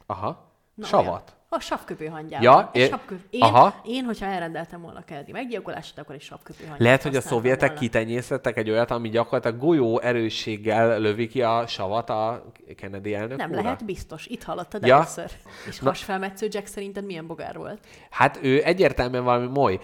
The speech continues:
Speaker 1: Szerintem az volt, hogy ezek az utcalányok ugye nagyon rossz körülmények közt éltek. Molyos volt a ruhájuk, viszont egy-egy mor-, moly megérezte a vérízét, és gyakorlatilag végig harapta a hasát, és azért ott kifolyt a belük.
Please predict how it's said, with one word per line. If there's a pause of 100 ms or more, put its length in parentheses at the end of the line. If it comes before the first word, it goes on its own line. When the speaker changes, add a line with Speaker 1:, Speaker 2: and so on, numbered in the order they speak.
Speaker 1:
Szerintem
az
volt,
hogy
ezek
az
utcalányok
ugye
nagyon
rossz
körülmények
közt
éltek.
Molyos
volt
a
ruhájuk,
viszont
egy-egy
mor-,
moly
megérezte
a
vérízét,
és
gyakorlatilag
végig
harapta
a
hasát,
és
azért
ott
kifolyt
a
belük.